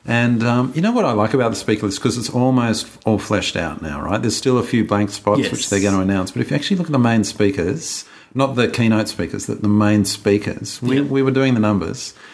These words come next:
Speaker 1: And I think there's a hundred and forty-one speakers there. And what I really liked was the diversity, 'cause there's actually sixty-four women. That
Speaker 2: I
Speaker 1: was
Speaker 2: know.
Speaker 1: my
Speaker 2: I was
Speaker 1: count.
Speaker 2: impressed you counted while I scrolled.
Speaker 1: Oh, that's right. It was, it's almost half of them.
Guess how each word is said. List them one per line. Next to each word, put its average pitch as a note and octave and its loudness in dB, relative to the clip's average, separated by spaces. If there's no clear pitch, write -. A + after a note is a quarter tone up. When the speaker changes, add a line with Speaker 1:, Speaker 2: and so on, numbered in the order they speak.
Speaker 1:
And A#2 2
I B2 2
think D#3+ 0
there's C#3 0
a A#2+ 0
hundred C3+ 0
and A#2 0
forty-one G2+ 0
speakers G2+ -2
there. A2+ -4
And C3 -4
what D3 0
I F3+ 0
really C3 0
liked G#2+ -2
was G2+ -4
the G#2 -4
diversity, F#2 -4
'cause - -4
there's A2+ 0
actually B2+ 0
sixty-four A#2 -4
women. A#2 -2
That A2 -6
Speaker 2:
I D#3 0
Speaker 1:
was D3 2
Speaker 2:
know. A2+ 0
Speaker 1:
my A#2 2
Speaker 2:
I A#2+ 2
was A#2+ -4
Speaker 1:
count. F3 0
Speaker 2:
impressed F3 -2
you D#3 0
counted E3 0
while D#3 2
I D#3+ 2
scrolled. C4 0
Speaker 1:
Oh, E3 0
that's A#3+ 0
right. G3+ 0
It D3 -4
was, D3+ 0
it's - -2
almost A#3+ 0
half F3+ 0
of D3+ 2
them. G2+ -2